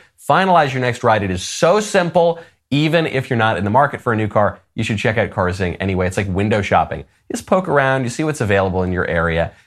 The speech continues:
Carzing helps make your experience faster, cheaper, less stressful.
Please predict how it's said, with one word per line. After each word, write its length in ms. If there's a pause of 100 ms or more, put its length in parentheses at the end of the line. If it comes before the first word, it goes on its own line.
Carzing 400
helps 240
make 160
your 80
experience 380
faster, 340
cheaper, 460 (180)
less 560
stressful. 720